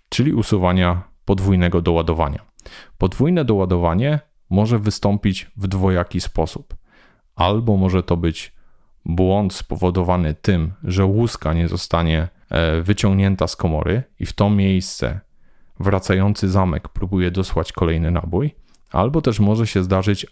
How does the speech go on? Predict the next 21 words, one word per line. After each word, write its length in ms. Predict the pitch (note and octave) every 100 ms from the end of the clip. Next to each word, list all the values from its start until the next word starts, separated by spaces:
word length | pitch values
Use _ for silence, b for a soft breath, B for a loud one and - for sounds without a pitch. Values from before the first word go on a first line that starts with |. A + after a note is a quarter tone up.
| -
awaria 460 | F#2+ G2+ G2+ F#2+
samego 400 | F2 - F#2 G2
magazynka 720 | F2 E2+ D#2+ E2 E2+ F#2 C#3
i 40 | G2+
w 80 | -
tym 140 | B2+
momencie 380 | A2+ G#2 G2+ G#2
pistolet 500 | - G2+ - G#2 G2+
próbuje 560 | - F#2 F#2+ F#2 F2+ G#2+ _
dosłać 460 | F#2+ G2+ - F2+
jednocześnie 600 | F#2 F2+ F2 F#2+ - E2+ F2 b b b b -
dwa 560 | F2 F2 F2+ F2+ F2 -
naboje 480 | F2+ E2+ F2 E2+ E2
do 140 | F2
komory. 420 | - E2 D#2 - - -
Tak 180 | C3 C3+
czy 120 | -
inaczej, 380 | F#2+ F#2+ - G#2
ponownie 380 | F#2 F#2+ B2 A2
mamy 220 | F#2 F2+
sytuację, 680 | - - F2 E2+ - A#2